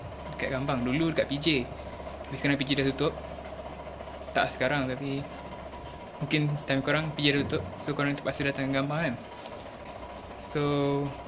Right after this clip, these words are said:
jom kita tengok. Itu pintu.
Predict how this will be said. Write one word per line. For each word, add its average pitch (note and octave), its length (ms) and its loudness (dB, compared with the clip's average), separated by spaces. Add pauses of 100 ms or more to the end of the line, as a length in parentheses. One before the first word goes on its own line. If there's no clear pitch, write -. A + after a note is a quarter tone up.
(360)
jom C#3+ 160 -2
kita B2 160 -4
tengok. A#2 120 -4 (840)
Itu - 160 2
pintu. C#3+ 320 6